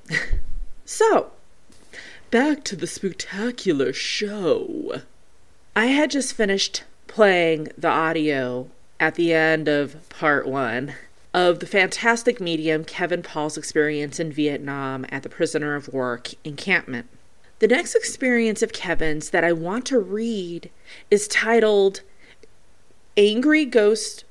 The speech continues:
Resists Removal Because of the Love Lost.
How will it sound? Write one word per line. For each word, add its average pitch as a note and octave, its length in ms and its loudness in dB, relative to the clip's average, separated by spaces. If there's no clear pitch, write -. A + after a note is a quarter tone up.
Resists F#3+ 600 0
Removal E3 460 0
Because F#3+ 400 -4
of F3+ 100 -10
the - 100 -2
Love C#3+ 280 -6
Lost. - 640 -12